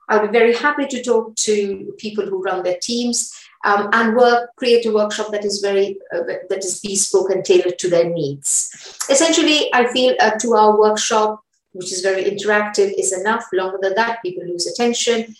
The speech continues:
But they've also go, got to go and actually assimilate and put into practice what we discuss. And then I'm there as a support for the organization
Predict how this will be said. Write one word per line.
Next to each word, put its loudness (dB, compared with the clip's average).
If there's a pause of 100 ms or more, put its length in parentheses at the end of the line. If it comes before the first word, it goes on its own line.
But 0
they've 8
also 2
go, 6
got -2
to -14
go 4
and 0
actually -8
assimilate -2
and -8
put -2
into -6 (100)
practice -4 (380)
what 0
we 4
discuss. 0
And 2
then 6
I'm 2
there 2
as -4
a -6
support -4
for -10
the -4
organization -6